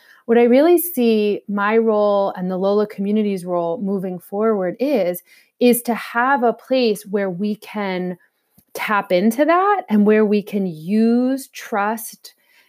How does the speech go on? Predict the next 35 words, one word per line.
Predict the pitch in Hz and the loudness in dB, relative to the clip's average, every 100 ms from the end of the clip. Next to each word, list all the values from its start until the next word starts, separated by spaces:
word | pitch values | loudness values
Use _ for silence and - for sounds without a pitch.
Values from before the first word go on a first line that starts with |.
| - | -4
and | 208 | -4
communicate | 190 214 190 196 226 233 262 233 | -2 -2 -2 0 -2 0 -4 -4
that | 175 185 | -8 -6
wisdom | 196 185 220 | -6 -2 -2
and | 208 180 | -2 -4
guidance, | 160 175 214 320 359 349 - _ _ _ 220 | -4 0 2 2 -2 -6 -14 _ _ _ -2
um, | 202 190 | -2 0
with | 190 233 254 | 2 2 4
each | 254 254 | 2 2
other | 214 202 294 427 415 233 | 0 2 2 2 0 4
in | 240 233 196 | 4 4 4
really | 214 214 226 | 2 2 0
profound | 226 247 240 - 185 190 190 | -2 -4 -6 -4 -4 -4 -4
and | 190 | -6
interesting | - 220 240 233 - 185 180 | -2 0 0 -4 -4 -4 -4
and | 175 | -6
dynamic | 175 175 170 170 170 180 | -4 -4 -6 -8 -10 -8
ways. | 165 - - | -8 -8 -12
So | - 220 214 208 - _ _ - _ _ _ _ - | -2 2 4 2 -4 _ _ -20 _ _ _ _ -20
it, | - 277 - _ - | -4 -2 -2 _ -4
it | 269 262 | -4 2
goes | 285 330 320 | 2 2 -2
from | 262 226 | 0 0
daily | 214 202 190 185 | 2 2 0 0
life. | 180 160 123 - - | 0 -2 -4 -10 -12
For | - 226 226 | 0 2 2
example, | 220 190 190 185 180 180 170 - - | 0 -4 -4 -6 -6 -4 -4 -6 -8
I | 185 190 185 | -4 -2 -2
run | 180 196 202 | -4 -4 -2
an | 202 | -2
Ayurveda | 190 185 180 185 185 175 170 170 - | -4 -4 -2 -2 -2 -2 -4 -6 -10
circle | - 196 - 180 | -6 -4 -4 -6
for | 175 175 | -6 -6
the | 175 | -4
year. | 175 160 160 | -4 -4 -6